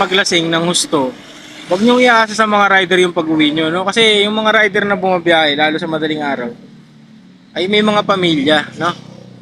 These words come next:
Na maaaring madamay kung sakaling magkakaroon ng problema. Siyempre, pag na-aksidente kayo, wala nga namang takbuhan kayo ng rider, lalong-lalo na nakabook. So, yun lang, no?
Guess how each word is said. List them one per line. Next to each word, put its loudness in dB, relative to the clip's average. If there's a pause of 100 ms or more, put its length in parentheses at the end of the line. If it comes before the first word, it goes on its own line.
(520)
Na -2
maaaring 2
madamay 0 (320)
kung -6
sakaling 0
magkakaroon 0
ng -10
problema. -4 (800)
Siyempre, -2
pag -4
na-aksidente 0
kayo, 2
wala 4
nga 0
namang -2
takbuhan -2
kayo 0
ng -2
rider, 0
lalong-lalo 0
na -2
nakabook. -6 (2000)
So, -14 (200)
yun -8
lang, 0
no? 0